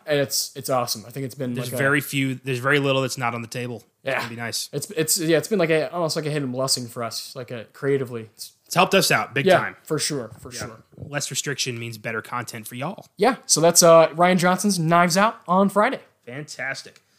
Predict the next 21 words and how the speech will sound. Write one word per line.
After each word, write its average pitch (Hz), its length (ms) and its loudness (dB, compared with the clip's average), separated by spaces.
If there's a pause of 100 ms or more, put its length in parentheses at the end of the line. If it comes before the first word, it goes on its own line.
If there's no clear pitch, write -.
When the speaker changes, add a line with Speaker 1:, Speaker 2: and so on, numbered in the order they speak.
(160)
Speaker 2:
So 175 120 -4
let's 233 120 2
see 285 80 0
what 233 120 4
happened 208 260 0
this 190 120 -2
week 190 160 0
in 160 120 0
film. 233 480 4
Not 160 260 0
a 151 60 -2
lot 135 420 0
for - 260 -14
obvious 131 440 -8
reasons, 143 360 -6
but 131 200 -10
enough 151 220 -8
to - 60 -20
talk 101 220 -14
about. 120 260 -18 (120)
Speaker 1:
Yeah. 143 140 -12